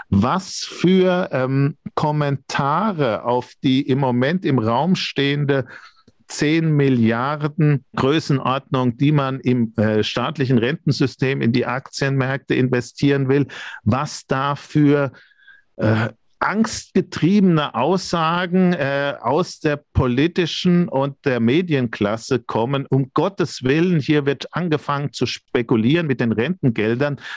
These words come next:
Das ist doch mitnichten so. Und diese zehn Milliarden, äh, die muss man auch immer in Relation setzen. Äh, heute wird aus dem Bundeshaushalt jedes Jahr hundertzehn Milliarden,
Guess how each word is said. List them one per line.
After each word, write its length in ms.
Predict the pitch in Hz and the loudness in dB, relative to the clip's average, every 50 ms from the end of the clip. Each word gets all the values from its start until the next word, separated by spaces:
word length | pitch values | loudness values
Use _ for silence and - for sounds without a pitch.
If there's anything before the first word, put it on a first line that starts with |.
| - - | -12 -6
Das 200 | - 123 131 135 | -4 -4 -4 -4
ist 240 | - - 139 - - | -4 -4 -4 -2 -2
doch 180 | 135 123 - - | -4 -4 -2 0
mitnichten 880 | 120 127 123 120 - - 98 110 143 190 190 - - - - 123 117 | 0 0 0 0 0 2 2 4 4 2 0 -4 -10 -2 0 2 2
so. 320 | 110 - - 104 110 131 143 | 2 2 2 2 2 2 0
Und 240 | 139 113 113 113 - | 0 0 -2 0 0
diese 280 | 123 113 120 110 107 | 0 0 0 -2 -2
zehn 340 | - - 113 113 135 135 127 | -2 -2 -2 0 0 0 0
Milliarden, 720 | 117 110 98 95 98 101 113 123 135 147 139 135 131 127 - - - - - _ - | 0 2 2 0 0 0 -2 -4 -4 -4 -4 -4 -6 -6 -8 -18 -20 -20 -20 _ -6
äh, 140 | - 98 104 | -4 -2 0
die 100 | 110 113 | 0 0
muss 220 | 117 127 131 - | 0 0 -2 -2
man 120 | 156 127 123 | 0 0 0
auch 140 | 113 110 120 | 0 0 -2
immer 240 | 139 135 147 131 | -2 -2 -2 -2
in 80 | 110 104 | -2 -2
Relation 800 | 104 113 117 120 107 98 - - - 113 107 117 135 151 151 135 | -2 0 0 -2 -2 -4 -6 -4 -2 0 0 2 0 0 -2 0
setzen. 680 | 123 110 104 110 113 - - - - 123 120 117 117 | 0 0 0 0 -4 -8 -12 -4 0 4 4 4 4
Äh, 280 | 117 113 107 110 104 101 | 2 0 -2 -2 -2 -2
heute 420 | 107 107 110 135 147 - 147 120 | 0 0 0 0 0 -2 -2 -2
wird 160 | 113 120 120 | -2 -2 -2
aus 220 | - 110 117 113 - | -2 -4 -4 -2 -2
dem 260 | - 113 113 113 110 - | 0 0 0 0 -2 0
Bundeshaushalt 1000 | - 127 147 160 160 156 - - 131 120 120 131 131 - - 113 113 113 113 - | 0 0 2 2 0 0 -2 -2 -2 -2 -2 -2 -2 -4 -4 -4 -4 -4 -2 0
jedes 440 | 101 113 131 143 135 127 117 - - | 2 2 2 2 0 -2 -4 -2 -4
Jahr 260 | 107 107 113 110 107 | -2 -2 -2 -2 0
hundertzehn 840 | 147 202 240 233 190 139 104 - - - - 131 120 127 123 120 120 | 2 2 2 2 2 0 -2 -6 -10 -6 -2 0 2 2 2 2 4
Milliarden, 760 | 120 120 110 101 101 107 110 120 123 131 135 139 139 120 110 | 2 2 2 2 2 0 0 -2 -4 -4 -4 -4 -4 -4 -6